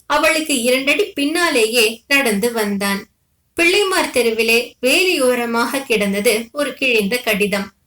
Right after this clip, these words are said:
அதை கையில் எடுத்து பார்த்தான் சோமு. அதிலே முத்து முத்தாக அச்சடித்து இருந்தது.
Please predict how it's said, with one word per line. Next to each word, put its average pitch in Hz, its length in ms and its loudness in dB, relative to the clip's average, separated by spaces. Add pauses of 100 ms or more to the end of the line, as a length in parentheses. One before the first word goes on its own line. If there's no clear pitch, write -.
(180)
அதை 269 300 0
கையில் 311 380 0
எடுத்து 233 420 0
பார்த்தான் 208 600 -4
சோமு. 240 320 0 (380)
அதிலே 277 720 0
முத்து 311 380 0
முத்தாக 262 440 -2 (280)
அச்சடித்து 262 640 -2
இருந்தது. 202 480 -2